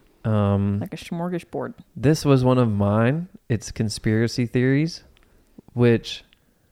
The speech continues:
Speaker 1: I wouldn't wanna do any polarizing ones,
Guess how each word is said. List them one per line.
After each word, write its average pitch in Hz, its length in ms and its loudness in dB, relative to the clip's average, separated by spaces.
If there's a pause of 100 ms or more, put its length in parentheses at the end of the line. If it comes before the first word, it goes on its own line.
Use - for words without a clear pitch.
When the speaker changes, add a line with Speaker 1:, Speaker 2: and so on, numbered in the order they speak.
(440)
Speaker 1:
I 127 120 2
wouldn't 127 300 2
wanna 131 180 2
do 123 180 2
any 117 240 2
polarizing 127 1000 2
ones, 135 480 0